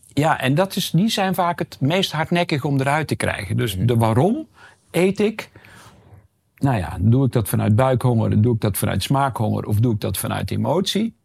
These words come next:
Speaker 2: Mhm.
Speaker 1: Dat is een heel interessant onderzoek. En dan zul je merken dat naarmate dat je bewuster wordt, dat je meer ontwikkelt persoonlijk, dat je eetbehoefte ook gaat veranderen.
Speaker 2: Mhm.
Speaker 1: Als je in één keer zegt van, nou, ik heb niet zoveel zin meer in vlees,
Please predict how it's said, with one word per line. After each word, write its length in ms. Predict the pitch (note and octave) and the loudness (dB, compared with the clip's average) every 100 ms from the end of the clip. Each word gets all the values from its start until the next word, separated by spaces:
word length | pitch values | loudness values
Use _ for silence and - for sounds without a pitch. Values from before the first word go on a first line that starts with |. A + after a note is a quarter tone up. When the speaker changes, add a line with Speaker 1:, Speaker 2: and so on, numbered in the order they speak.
| - | -12
Speaker 2:
Mhm. 220 | F#2 F#2 G#2+ _ _ _ _ | -8 -8 -10 _ _ _ _
Speaker 1:
Dat 160 | C3+ | -4
is 60 | B2+ | 0
een 100 | B2+ | 0
heel 300 | A#2 E3 E3+ | 4 4 4
interessant 560 | C3 A#2+ A2+ - A2 A2 | 2 0 0 0 0 0
onderzoek. 460 | A#2+ C3 - F#2+ | 0 0 -2 -6
En 100 | A2+ | -4
dan 120 | A2+ | -2
zul 160 | G#2+ A#2+ | 0 2
je 80 | A#2 | 2
merken 380 | A#2+ A#2+ A2 A2+ | 0 0 0 0
dat 240 | A2 G#2+ - - - | 0 -4 -14 -20 -10
naarmate 400 | - A#2 A#2+ G2 | -2 0 0 0
dat 200 | A2 - | -2 -2
je 60 | F2 | 0
bewuster 480 | G2+ C3 F3+ - | 2 2 2 0
wordt, 340 | E3+ F#3+ A#3 - | 2 0 -2 -8
dat 180 | F#2+ F#2 | -10 -2
je 60 | |
meer 320 | A2+ A#2 C#3 | 0 2 0
ontwikkelt 520 | - A2+ B2 D#3+ E3+ D3 | -2 0 0 0 -2 -2
persoonlijk, 560 | C#3 - C#3 C#3 C3+ - | -4 0 0 0 -4 -4
dat 200 | B2 - | -4 -4
je 120 | - - | -8 0
eetbehoefte 600 | F3+ F#3+ C3 D3+ - - | 2 4 4 2 0 -2
ook 220 | D3+ - | -4 -2
gaat 200 | - - | -4 -2
veranderen. 480 | - G2 F#2 G2+ G2+ - | -2 -4 -4 -8 -10 -8
Speaker 2:
Mhm. 160 | G#2 F2+ | -6 -4
Speaker 1:
Als 140 | F#2 | -6
je 120 | - | -6
in 60 | - | -4
één 120 | G2 | -2
keer 100 | F#2+ | 0
zegt 160 | G2 F#2+ | 0 -2
van, 100 | - | -2
nou, 180 | G2+ G2+ | -2 -2
ik 80 | |
heb 140 | - - | -4 0
niet 120 | G#2 | 2
zoveel 220 | G2+ F#2+ | 2 2
zin 180 | F#2+ G#2+ | 2 2
meer 140 | G#2+ | 2
in 120 | G2+ G2+ | 0 2
vlees, 480 | A2 A#2 A2+ - | 2 2 0 -6